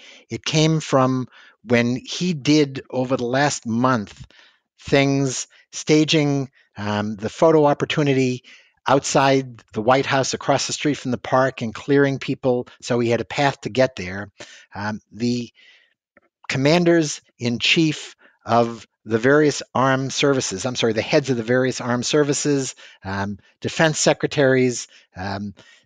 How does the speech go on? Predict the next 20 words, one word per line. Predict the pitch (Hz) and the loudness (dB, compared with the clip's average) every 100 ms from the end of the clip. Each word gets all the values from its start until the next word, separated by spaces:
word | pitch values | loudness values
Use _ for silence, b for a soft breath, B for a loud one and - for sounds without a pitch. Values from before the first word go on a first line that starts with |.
| - | -4
the | 113 | -2
heads | 110 170 147 | 2 0 2
of | 127 | 2
Joint | 139 143 143 | 2 2 2
Chiefs | - 147 - | 0 2 0
of | 127 | -2
Staff, | - 139 135 - | 2 4 4 0
past | - 147 135 - | -2 0 0 -2
and | 139 | -8
present, | - 165 160 127 123 _ _ _ _ _ _ _ - | 0 0 2 -4 -10 _ _ _ _ _ _ _ -4
when | 120 | -2
the | 123 | 0
military | 127 151 180 - 165 151 143 | 2 2 2 4 4 6 4
is | 107 | 2
bullied, | 120 131 131 | 2 4 2
they | 123 131 | 2 0
stand | - 139 127 120 | 0 0 0 2
up | 117 117 | 0 0
and | 110 | -6
say, | - 110 110 | -2 0 0